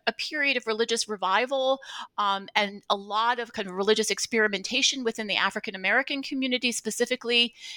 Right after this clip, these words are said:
in the nineteen twenties and thirties. So there's a number of these, what we call, or religious studies scholars call, new religious movements.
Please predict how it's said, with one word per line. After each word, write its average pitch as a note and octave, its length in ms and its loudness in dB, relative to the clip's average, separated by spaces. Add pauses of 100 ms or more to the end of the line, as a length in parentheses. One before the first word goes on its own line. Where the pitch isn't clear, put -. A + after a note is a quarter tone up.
(120)
in B3 100 -4
the A#3 80 0
nineteen A3 460 0
twenties G3+ 420 0
and F#3+ 100 -10
thirties. G3 560 0 (380)
So B3+ 140 -4
there's C#4+ 180 0
a C4+ 160 2
number D#4 400 0
of A#3 140 0
these, A#3 260 -6
what G#3+ 160 2
we A3+ 80 -2
call, G3+ 560 0
or G#3 80 -2
religious G3+ 400 2
studies C#4 320 2
scholars G3+ 520 0
call, F#3 460 0
new A#3+ 280 0
religious G#3+ 500 2
movements. A#3+ 580 0